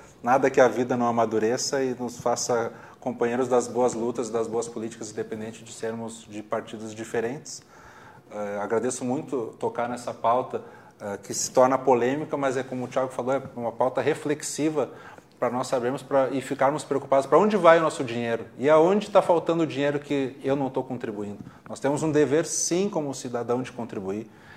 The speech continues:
É difícil, o imposto é alto, sim. Só que se ele retornar pra tua vida, se ele retornar pra tua saúde,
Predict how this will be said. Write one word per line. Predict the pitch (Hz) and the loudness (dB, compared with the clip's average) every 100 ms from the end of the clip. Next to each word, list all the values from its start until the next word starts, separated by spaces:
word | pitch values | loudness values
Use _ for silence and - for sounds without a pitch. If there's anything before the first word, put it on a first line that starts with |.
| - - | -18 4
É | 139 156 | 6 6
difícil, | 143 - 143 139 - | 2 -2 -2 -2 -2
o | 123 | -4
imposto | 123 131 - 127 | -2 -4 -2 2
é | |
alto, | 120 123 135 135 | 6 6 4 -4
sim. | - 117 107 - - | -6 -8 -10 -16 -18
Só | - 117 | -8 -8
que | - | -4
se | 143 | -2
ele | 147 | 0
retornar | 147 151 135 131 127 | 0 0 0 2 2
pra | 127 | 2
tua | 123 180 185 | 0 2 2
vida, | 131 135 113 | 2 -2 -4
se | - | -6
ele | 110 | -4
retornar | 113 110 117 120 | -4 -4 -2 -2
pra | 120 117 | -2 -6
tua | - 175 | 0 2
saúde, | 180 151 131 127 101 | 4 2 2 0 -2